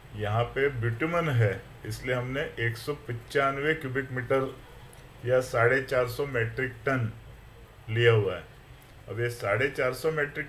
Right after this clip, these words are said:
ton क्यों लिया है, ये आपके मन में विचार होगा। तो यहाँ देखिए, जो hot mix plant है,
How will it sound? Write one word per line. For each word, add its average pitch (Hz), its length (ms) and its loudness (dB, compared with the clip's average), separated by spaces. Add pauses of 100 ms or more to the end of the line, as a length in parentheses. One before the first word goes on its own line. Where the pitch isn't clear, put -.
ton 151 100 -2
क्यों 147 320 -4
लिया 135 180 4
है, 123 280 2 (220)
ये 123 60 -2
आपके 120 300 0
मन 131 160 -2
में 135 160 -2
विचार 120 360 4
होगा। 90 260 0 (800)
तो 120 60 -4
यहाँ 120 300 2
देखिए, 143 560 2 (880)
जो 120 160 0
hot 117 380 0
mix 156 180 0
plant 131 480 -4
है, 117 280 0